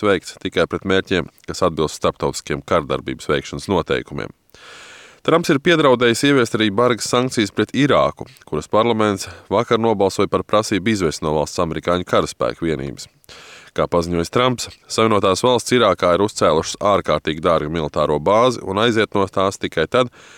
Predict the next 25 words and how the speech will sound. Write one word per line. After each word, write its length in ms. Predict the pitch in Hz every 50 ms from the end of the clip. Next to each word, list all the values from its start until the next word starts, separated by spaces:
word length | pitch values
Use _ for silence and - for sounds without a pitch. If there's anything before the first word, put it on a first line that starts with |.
| - _ _ _ 143
ja 140 | 147 135 - -
irākieši 560 | - 107 104 95 78 73 - - 90 - - 113
par 80 | -
to 80 | - 139
samaksās. 640 | 127 - 104 76 - - - - - - - - _ _ _ _ _ _ _ _ _
Savukārt 480 | - - 98 92 87 - 85 82 -
Irākas 400 | 87 87 85 80 78 - - -
premjerministrs 720 | 110 110 104 101 92 90 92 90 87 - - 90 82 - - -
Adil 320 | 87 85 85 85 80 82 82
Abduls 320 | 80 80 82 80 80 -
Mahdi 320 | - 104 110 110 104 101
atklājis, 480 | 98 101 - - - 110 95 87 85 - - - - - - - - -
ka 160 | _ - 143
bija 160 | 139 123 123
plānojis 400 | 123 120 127 123 107 95 - -
tikties 320 | 117 101 - 95 82 78 -
ar 160 | 82 76 73
Soleimani 640 | - - 82 82 82 85 98 104 110 107 101 95 90
viņa 320 | 90 92 98 95 98 98
nāves 320 | 90 76 67 67 - 98 92
rītā, 320 | 90 78 71 - 57 50 - - - - - -
lai 160 | - 78 82 90
apspriestu 480 | 101 - - - 95 80 - - -
sarunas 320 | - 87 80 78 69 - -
starp 240 | - - - -